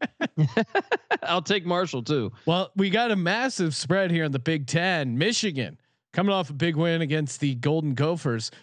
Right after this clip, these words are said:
Speaker 1: twenty-six point home favorite against Michigan State, rivalry game.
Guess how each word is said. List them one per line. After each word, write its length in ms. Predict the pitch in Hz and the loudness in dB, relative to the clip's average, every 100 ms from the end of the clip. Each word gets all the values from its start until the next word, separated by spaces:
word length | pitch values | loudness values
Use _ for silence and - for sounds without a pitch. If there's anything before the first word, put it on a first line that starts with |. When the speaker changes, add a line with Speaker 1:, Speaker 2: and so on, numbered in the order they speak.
| _ - | _ -14
Speaker 1:
twenty-six 800 | 127 220 311 202 - 208 190 - | -2 0 0 -2 -2 0 -2 -6
point 480 | - 185 180 147 - _ _ - | -2 0 0 -2 -10 _ _ -6
home 340 | - 185 254 247 | 0 2 2 0
favorite 440 | 170 151 151 156 | 0 2 2 0
against 280 | 147 147 127 | 0 -2 -2
Michigan 420 | 180 202 175 139 | -2 -2 -4 -4
State, 440 | 123 165 208 202 127 | -4 0 0 -2 -6
rivalry 680 | 151 220 285 262 214 180 160 | -2 0 2 2 4 2 2
game. 480 | 160 156 160 156 | 0 2 0 -2